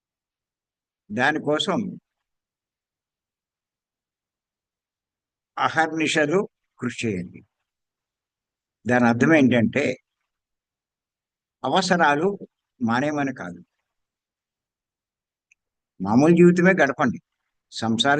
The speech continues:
జీవితమే గడపండి, అన్నీ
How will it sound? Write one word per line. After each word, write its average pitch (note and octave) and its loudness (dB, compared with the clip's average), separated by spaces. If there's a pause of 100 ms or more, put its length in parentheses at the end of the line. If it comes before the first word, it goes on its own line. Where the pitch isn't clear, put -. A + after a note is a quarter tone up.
(100)
జీవితమే D#3 -2
గడపండి, A2+ -6 (3250)
అన్నీ F3 0